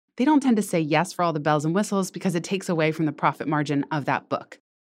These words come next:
And they're already taking a risk on someone like me, so they're not really willing to, like, go all out with the design. They will do the best that they can on making the content of the book exceptional,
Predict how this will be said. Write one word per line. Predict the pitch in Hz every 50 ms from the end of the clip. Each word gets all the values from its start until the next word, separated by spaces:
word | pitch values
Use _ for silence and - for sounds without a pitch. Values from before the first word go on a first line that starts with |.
| _ _ -
And | 180 190
they're | 190 - -
already | 196 190 202 220 247 226
taking | - 214 196 190 214
a | 202 170
risk | 143 139 - 151 151 - - - 156
on | 147
someone | 143 - 160 156 151 151
like | 151 135 139 -
me, | 151 147 143 151 180 185 -
so | - - - 180 165 151
they're | - - 185 202
not | 254 285 277
really | 302 311 285
willing | 208 156 - 165 160 151 160 156 151
to, | - -
like, | 143 127 147 -
go | - 156 151 - - _ -
all | - 190 - -
out | 165 156 147 -
with | 147 151 -
the | 156
design. | 131 135 139 131 - 135 123 113 110 147 - _ _ _ _ _ _ _ _ _ _ _ _ _ _ -
They | 175 175 185
will | 190 226 233
do | 226 277 254
the | 226 190
best | - - - 143 151 -
that | - 185 185
they | 190 185
can | 190 - - 143 139 143 156 185 208 - _ _ _ _ _ _ _ -
on | - 165 170
making | 175 165 160 160 143
the | 135
content | - - - - 160 165 - 202 196 190
of | 185 165
the | 190
book | 185 185 202 214 208 -
exceptional, | 196 - - 202 196 - - - 220 226 254